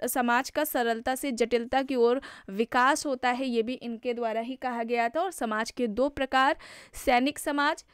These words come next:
श-, या शिकारी समाज और दूसरा औद्योगिक समाज, हर्बर्ट स्पेंसर ने ही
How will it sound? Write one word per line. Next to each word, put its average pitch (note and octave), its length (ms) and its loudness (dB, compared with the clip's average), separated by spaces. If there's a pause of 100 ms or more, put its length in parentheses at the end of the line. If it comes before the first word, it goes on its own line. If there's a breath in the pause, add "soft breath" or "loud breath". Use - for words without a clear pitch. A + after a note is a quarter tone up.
(160 soft breath)
श-, - 140 -14 (100)
या A#3+ 340 4
शिकारी C4 500 4
समाज C4 520 -2 (120)
और A#3+ 140 2
दूसरा B3+ 440 -2
औद्योगिक A#3 640 0
समाज, A#3+ 480 -4
हर्बर्ट A3 480 0
स्पेंसर G#3+ 520 -4
ने G#3 120 -6
ही A#3+ 240 -2